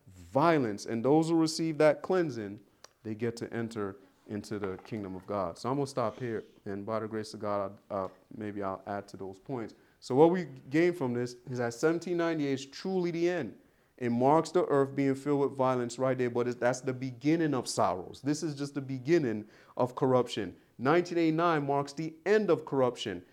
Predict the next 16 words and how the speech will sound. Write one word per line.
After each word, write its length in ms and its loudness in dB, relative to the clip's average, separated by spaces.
Um, 380 0
and 220 0
because 480 4
America 420 2
come 260 -2
to 100 -2
the 200 -6
end 200 4
of 120 2
corruption, 520 -2
this 300 4
government 580 4
has 240 -2
to 100 -4
be 120 -4
destroyed. 540 0